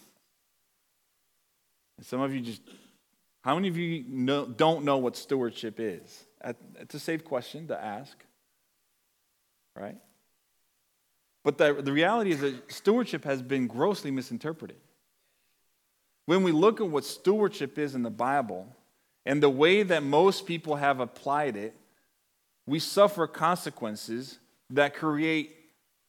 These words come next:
a massive distrust in church leadership.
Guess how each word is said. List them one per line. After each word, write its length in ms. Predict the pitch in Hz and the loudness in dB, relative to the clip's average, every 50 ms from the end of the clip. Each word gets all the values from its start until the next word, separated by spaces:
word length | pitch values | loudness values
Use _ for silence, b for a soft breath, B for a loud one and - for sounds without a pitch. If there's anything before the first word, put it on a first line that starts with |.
| _ _ _ _ _ _ _ | _ _ _ _ _ _ _
a 60 | 123 | -4
massive 720 | 123 123 127 135 147 160 170 180 175 - - 151 127 117 117 | -2 -2 0 2 4 4 4 2 0 -2 -4 -4 -4 -4 -4
distrust 720 | 120 151 151 151 - - - - 165 147 127 120 - - - | -2 -2 -2 -2 -4 -10 -4 0 2 2 2 0 -6 -10 -6
in 160 | 123 123 117 | -6 -6 -4
church 440 | - - 147 139 123 117 - - 123 | -4 -4 -4 -4 -4 -6 -8 -8 -6
leadership. 480 | 123 123 110 101 - - - - - | -6 -6 -6 -8 -12 -12 -14 -16 -18